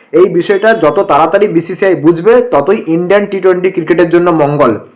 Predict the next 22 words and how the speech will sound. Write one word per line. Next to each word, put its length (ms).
আর 180
হ্যাঁ, 260
বোলিং 300
পারফরমেন্স 520
এই 100
মুহূর্তে 260
তাও 160
ঠিকঠাক 400
রয়েছে। 460
আমাদের 540
বরুণ 240
চক্রবর্তী 460
ঠিকঠাক 440
বল 140
করে, 260
জাসপ্রীত 380
বুমরা, 300
অর্শদীপ 440
সিং 300
ঠিকঠাক 420
বল 180
করে। 260